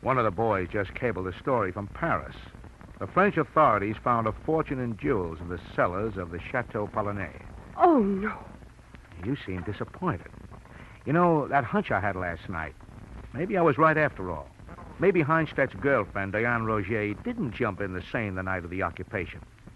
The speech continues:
Speaker 1: Maybe it was the real Mademoiselle Portier who was pushed into the river. How about that, Diane?
Speaker 2: You will never be able to prove it, Mister Tennant.
Speaker 1: No, I guess not. What about the dead man over there, George Hawley?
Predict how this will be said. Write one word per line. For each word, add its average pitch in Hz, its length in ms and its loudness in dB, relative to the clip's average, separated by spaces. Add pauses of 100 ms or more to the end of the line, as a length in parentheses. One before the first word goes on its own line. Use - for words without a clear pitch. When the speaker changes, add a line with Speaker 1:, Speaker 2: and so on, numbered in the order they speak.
(560)
Speaker 1:
Maybe 110 440 2
it 92 140 -4
was 90 160 -6
the 98 120 -2
real 107 520 2
Mademoiselle 95 920 -4
Portier 117 520 -2
who 95 80 -6
was 92 200 -6 (160)
pushed - 240 2
into 90 220 -6
the 82 100 -10
river. 78 240 -6 (960)
How 180 200 10
about 151 320 8
that, 131 180 2 (100)
Diane? 73 320 -10 (380)
Speaker 2:
You 180 180 -8
will 170 140 -8
never 175 520 -4
be 185 140 -12
able 190 220 -8
to 196 100 -8
prove - 300 0
it, 190 140 -8
Mister - 180 -14 (100)
Tennant. 156 340 -12 (140)
Speaker 1:
No, 92 260 -2
I 90 80 0
guess 90 180 -2 (100)
not. 90 300 -4 (960)
What 92 120 -2
about 98 200 4
the 98 60 2
dead 107 260 4
man 90 220 0
over 85 160 -2
there, 80 240 -2
George 123 340 4
Hawley? 87 380 4